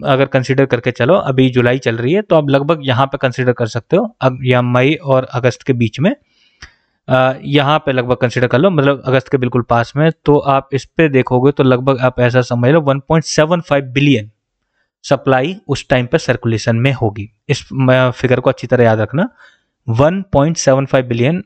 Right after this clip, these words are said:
अ, उस टाइम पे सर्कुलेटिंग सप्लाई होगी among all the category। अब जो अलग-अलग है, जैसे कम्युनिटी है,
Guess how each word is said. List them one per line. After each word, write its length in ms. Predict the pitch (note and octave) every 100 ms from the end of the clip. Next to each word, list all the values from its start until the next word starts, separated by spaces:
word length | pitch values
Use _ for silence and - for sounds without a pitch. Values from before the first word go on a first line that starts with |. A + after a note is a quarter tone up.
| -
अ, 180 | A#2+ A#2+
उस 100 | A2+
टाइम 160 | B2+ B2
पे 80 |
सर्कुलेटिंग 480 | B2+ A#2 A#2+ A#2 A#2
सप्लाई 300 | - G#2+ A2
होगी 240 | A2 C#3 A#3 - - - -
among 220 | D#3 F#3 G3
all 180 | D#3+ C#3+
the 100 | A#2+
category। 400 | G#2+ G#2+ A2 B2
अब 100 | C3
जो 120 | D3
अलग-अलग 460 | D3 D3 D3+ D3+ C#3+
है, 280 | B2 C#3 C3+
जैसे 180 | C3+
कम्युनिटी 460 | C#3 C#3 C#3 C3+ C#3
है, 160 | B2